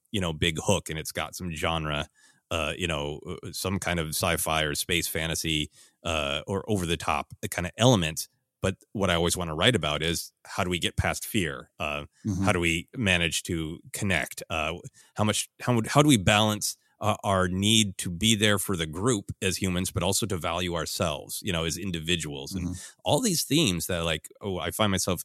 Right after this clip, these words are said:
Speaker 1: interested in of, uh, they're all there in Star Wars, i-, in, in all our discussion about them,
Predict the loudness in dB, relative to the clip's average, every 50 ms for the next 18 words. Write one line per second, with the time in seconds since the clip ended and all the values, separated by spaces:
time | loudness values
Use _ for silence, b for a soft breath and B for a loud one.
0 | -4 -2 -2 -2 0 0 0 0 0 0 -2 0 2 2 2 0 -2 -4 -4 -8
1 | -14 _ _ _ _ _ _ _ _ _ _ _ -2 0 2 2 2 2 0 -2
2 | -6 _ _ _ _ -2 2 4 6 8 8 8 8 6 6 6 4 2 -2 0
3 | 0 0 0 0 -2 -6 -12 -14 -14 -14 -14 -14 _ -2 -2 -2 0 0 -2 -2
4 | -2 -4 -6 -6 -4 -4 -2 0 0 0 0 0 0 -2 -4 -4 -2 -2 -2 -2
5 | -2 -4 -4 -4 -4 -4 -4 -6 -6 -6 -8